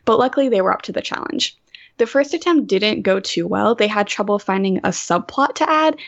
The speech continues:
and they struggled to open the show up enough to add a chorus. After just half a year, they ended up abandoning the project,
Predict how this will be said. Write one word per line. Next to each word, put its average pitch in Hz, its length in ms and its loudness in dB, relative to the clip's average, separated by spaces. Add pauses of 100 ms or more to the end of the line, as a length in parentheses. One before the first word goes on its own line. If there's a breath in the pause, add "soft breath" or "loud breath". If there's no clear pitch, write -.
(160 loud breath)
and 220 100 4
they 214 60 6
struggled 208 420 0
to - 180 -6
open 190 300 0
the 185 80 0
show 190 360 2
up - 280 -2
enough 190 380 2
to - 180 -6
add 180 240 2
a 180 100 -2
chorus. 214 640 -4 (380 loud breath)
After 214 240 -4
just 220 200 -6
half 220 240 -2
a 285 60 -2
year, 190 340 0
they 190 160 0
ended 180 240 -2
up 180 100 -4
abandoning 190 540 0
the 196 100 -4
project, - 560 -4